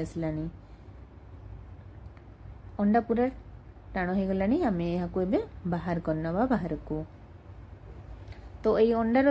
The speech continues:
ତରକାରୀ ପାଇଁ ଦେଖନ୍ତୁ, ମସଲା ଆମେ ପ୍ରସ୍ତୁତ କରିନେବା। ଚାରି ପାଞ୍ଚଟି ମୁଁ ରସୁଣ ନେଇଛି, ଗୋଟେ ଲଙ୍କା, କିଛି ଅଦା, ଗୋଟେ ସ୍ପୁନ୍ ଜିରା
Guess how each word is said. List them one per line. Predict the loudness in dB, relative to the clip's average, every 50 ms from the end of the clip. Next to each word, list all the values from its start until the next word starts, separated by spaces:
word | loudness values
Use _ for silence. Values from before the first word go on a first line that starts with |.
| 6 4
ତରକାରୀ | 4 2 4 4 4 4 6 4
ପାଇଁ | 2 2 2 0 -2
ଦେଖନ୍ତୁ, | -2 -2 -4 -4 -2 -2 0 0 2 2 2
ମସଲା | 0 0 0 0 2 4 4 2
ଆମେ | 2 0
ପ୍ରସ୍ତୁତ | -2 -2 -4 -2 -2 -2 0 2
କରିନେବା। | 2 2 2 4 4 4 2 2 0 -4 -12 -16 -16 -16 -16 -16 -18 -18 -18 -10 0 2
ଚାରି | 4 4 4 4 4
ପାଞ୍ଚଟି | 4 4 4 2 0 2 4 4
ମୁଁ | 6 6 4
ରସୁଣ | 2 0 0 -2 -2 0 0 2
ନେଇଛି, | 0 0 -2 -2 -2 0
ଗୋଟେ | 0 -2 0 0 0 0
ଲଙ୍କା, | 0 0 0 0 0 0 0 0 -4 -12 -18 -18 -18 -18 -16 -18 -18 -18 -18 -18 -16 -18 -18 -18 -18 -18 -16
କିଛି | -14 -8 -2 2 4 4 4
ଅଦା, | 4 4 4 4 4 4 2 -2 -4 -2
ଗୋଟେ | -2 -2 2 2 2 2 2
ସ୍ପୁନ୍ | -2 -8 -4 -2 0 0 2 0 0 0
ଜିରା | 0 0 2 2 2